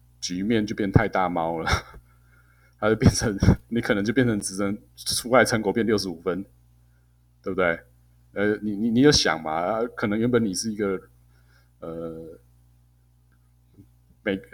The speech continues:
软体设计师，啊，你，反正你就是你那一部分写一写，不要有 bug，不要宕机就好了。啊，你往上升上去变，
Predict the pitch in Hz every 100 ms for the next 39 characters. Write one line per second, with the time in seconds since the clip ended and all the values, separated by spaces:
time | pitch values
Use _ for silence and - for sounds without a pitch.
0 | 110 101 107 120 117 127 117 110 107 107
1 | 110 - 131 110 117 107 123 110 123 127
2 | 101 101 110 - 110 123 104 - 78 85
3 | - 78 78 90 101 98 82 - 101 78
4 | - 85 85 95 92 87 82 80 82 -
5 | - - - 110 95 - 190 - 135 120
6 | 117 120 113 120 123 104